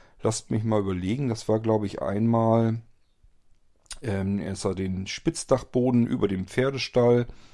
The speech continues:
aufräumt. Das ist natürlich eine Arbeit, macht keiner gerne. Aufräumen, wer hat da schon Lust zu? Und deswegen hat er auch zwei Alternativen, wo er vielleicht mehr Freude mit hätte, nämlich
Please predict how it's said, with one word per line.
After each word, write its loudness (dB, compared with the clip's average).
aufräumt. 6
Das 0
ist 2
natürlich 6
eine 6
Arbeit, 6
macht 4
keiner 6
gerne. 2
Aufräumen, 4
wer -4
hat -4
da -6
schon -6
Lust -6
zu? 4
Und 2
deswegen 4
hat 10
er 10
auch 6
zwei 10
Alternativen, 8
wo 6
er 6
vielleicht 4
mehr 6
Freude 4
mit 0
hätte, 0
nämlich -4